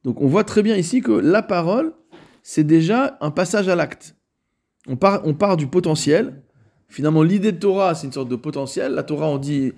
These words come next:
Torah Munachat Bekeren Zavit, que la Torah est posée dans un coin. Mishirotse Lavo, Yavo, Mishirotse Litol, Yavo Vitol. Celui qui veut prendre, il prend. Alors comment on passe, on passe de ce potentiel où la Torah, elle est là, les livres, ils sont là, il y a, il y a des livres partout, Baruch Hashem.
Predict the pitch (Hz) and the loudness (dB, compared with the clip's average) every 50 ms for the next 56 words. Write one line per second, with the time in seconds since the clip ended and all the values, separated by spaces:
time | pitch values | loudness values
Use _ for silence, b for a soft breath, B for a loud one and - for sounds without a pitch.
0 | b b b b b - - 165 160 165 170 165 160 151 151 156 156 160 170 170 | b b b b b -4 -2 0 0 2 2 2 2 2 2 0 0 0 2 0
1 | 156 131 120 127 131 - - 151 143 139 135 123 127 120 120 156 226 262 262 - | 0 0 -2 -4 -4 -2 -2 -2 -2 -2 -2 -2 -2 -2 -2 -2 -4 -4 -6 -8
2 | - _ _ _ _ _ _ - 123 135 139 147 160 160 160 143 127 - 151 151 | -20 _ _ _ _ _ _ -4 -2 -2 0 0 0 0 0 0 0 0 0 0
3 | 147 156 135 131 123 110 120 113 - - 175 190 226 254 269 - b b b b | 2 2 0 0 -2 -4 -4 -6 -2 -2 0 0 0 -2 -4 -6 b b b b
4 | b b b b b b b - 139 160 175 - 196 170 160 165 160 - 175 147 | b b b b b b b -10 -8 -6 -4 0 0 0 0 0 0 2 2 2
5 | 135 135 127 131 156 190 214 208 165 165 180 175 - - 147 151 175 175 190 160 | 4 2 2 0 2 2 2 2 2 0 0 -2 -2 -2 -2 -2 -2 -2 -2 -2
6 | 156 151 - 147 139 135 135 170 202 220 202 190 190 190 180 180 165 156 151 135 | -2 -2 -2 -2 -2 -2 -2 0 0 0 0 2 0 0 0 0 -4 -4 -2 -2
7 | 123 110 - - - 151 170 160 190 165 160 147 - - 233 233 220 208 160 160 | -4 -4 -6 -10 -12 -10 -10 -6 -4 -2 -2 -2 -2 -2 -2 -2 -2 -2 -2 -4
8 | 151 120 117 - _ _ _ _ _ _ _ _ _ _ _ _ _ _ _ _ | -6 -6 -8 -12 _ _ _ _ _ _ _ _ _ _ _ _ _ _ _ _
9 | _ _ _ _ _ _ _ - - 123 - - 214 240 262 226 160 226 208 202 | _ _ _ _ _ _ _ -14 -12 -10 -4 -2 -2 0 0 0 2 2 0 0
10 | 185 - 165 147 196 185 175 151 147 135 - 139 131 - 160 160 160 156 156 - | 0 -4 -6 -4 -2 -4 -4 -4 -6 -8 -8 -8 -6 -6 -4 -4 -4 -4 -4 -2
11 | 190 185 175 156 147 143 135 139 139 147 143 143 151 139 139 135 127 123 127 127 | -2 0 2 2 2 2 0 0 -2 -4 -4 -4 -2 -2 -2 -2 -2 -4 -4 -4
12 | 127 123 120 123 120 113 - 123 120 - - - - - - - - - - - | -4 -4 -4 -6 -8 -10 -10 -16 -18 -18 -18 -20 -18 -18 -18 -18 -18 -18 -16 -14
13 | 67 76 85 117 117 - - - - - - - - - - - - - - 85 | -12 -10 -10 -10 -12 -12 -18 -20 -16 -14 -12 -10 -10 -12 -12 -12 -14 -14 -12 -10
14 | 87 101 - | -10 -10 -10